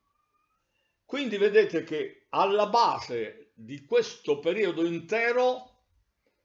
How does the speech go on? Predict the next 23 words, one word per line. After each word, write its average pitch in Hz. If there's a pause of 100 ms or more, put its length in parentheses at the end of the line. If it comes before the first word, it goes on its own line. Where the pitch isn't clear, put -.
(140)
c'è 175 (600)
un 151
soggetto 185 (280)
al 123
quale 165
in 139
Bibbia 170 (240)
si -
sono 156
rivolti, 107 (680)
ma 240
che 254
è -
così 185
coinvolto 151 (560)
da 170
avere 143
in 170
se 277
stesso 117
un 151
valore 160
nominale 131